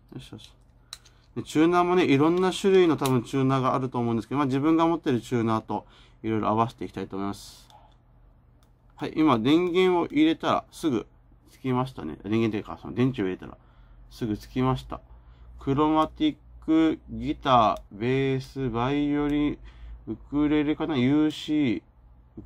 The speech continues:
クレ-、ユーディーってなんだろう？ごめんなさい、自分も詳しくまだウクレレのこと分かってないので、ちょっとこのいろいろ、またちょっと調べていつか紹介したいと思います。一応、今こういった形で、見えるかな？ちょっと、ピントが合わない。よ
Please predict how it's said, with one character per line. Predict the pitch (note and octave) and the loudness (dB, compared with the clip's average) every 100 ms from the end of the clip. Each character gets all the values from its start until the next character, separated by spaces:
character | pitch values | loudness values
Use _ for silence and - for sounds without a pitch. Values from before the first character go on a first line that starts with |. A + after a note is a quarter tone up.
| - | -10
ク | B2+ | -6
レ-、 | B2+ A2+ | -6 -6
ユ | A2+ C3 D3 | -2 0 0
ー | |
デ | C#3+ | 0
ィ | D3 | -2
ー | |
っ | |
て | A2 | -2
な | G#2 | -6
ん | |
だ | F2+ | -4
ろ | - | -10
う？ | - - - - _ - - | -14 -20 -20 -20 _ -20 -12
ご | G#2 | -8
め | |
ん | G#2 | -4
な | |
さ | |
い、 | G2+ | 0
自 | |
分 | A#2+ A#2+ | 2 2
も | |
詳 | A2 - C#3+ | 0 0 0
し | C3+ | 0
く | - | -4
ま | G#2+ G#2+ | -2 -2
だ | |
ウ | G2 | -4
ク | - | 0
レ | B2 | 2
レ | A#2+ | 2
の | |
こ | A#2+ | 0
と | G2+ | -4
分 | |
か | F#2+ - | -8 -10
っ | |
て | - | -6
な | G#2 G2+ | -4 -4
い | F2+ - - - - - _ - | -6 -12 -20 -20 -20 -20 _ -14
の | G2 | -10
で、 | F#2 | -10
ち | - | -12
ょ | |
っ | |
と | - | -18
こ | - G#2+ | -8 -4
の | G#2+ - | -2 -4
い | G#2+ | -4
ろ | A2 | -2
い | G#2+ | 0
ろ、 | G#2+ G#2 - - _ _ _ _ - | -2 -4 -12 -20 _ _ _ _ -14
ま | G#2 | -12
た | A#1+ | -12
ち | - | -14
ょ | |
っ | G2 | -18
と | - | -8
調 | B2 C3 | -2 0
べ | B2 | 0
て | F2+ - | -2 -6
い | A#2 | -8
つ | - | -8
か | - - | -12 -12
紹 | - G2+ | -8 -4
介 | G#2+ | -4
し | A2 | -4
た | |
い | G#2 | -4
と | |
思 | G2+ | -2
い | G2+ | -2
ま | |
す。 | G#2 - | -4 -12
一 | B2+ | -10
応、 | F3 - - _ _ | -10 -10 -20 _ _
今 | A#2 F#2+ | -8 -8
こ | - A2+ | -8 -4
う | A#2 | -4
い | |
っ | |
た | - A2+ | -4 -10
形 | - G#2+ - | -8 -12 -10
で、 | G#2+ - | -10 -10
見 | A#2+ B2+ | -6 -6
え | D3 | -6
る | D#3+ | -8
か | D3+ | -8
な？ | D#3+ | -8
ち | |
ょ | D#3+ | -10
っ | |
と、 | C#3 - _ _ _ - A#2 - - - _ - - | -14 -16 _ _ _ -20 -20 -20 -20 -20 _ -20 -12
ピ | B2+ | -10
ン | |
ト | - | -6
が | B2+ | -2
合 | |
わ | C3 | -2
な | |
い。 | |
よ | - | -4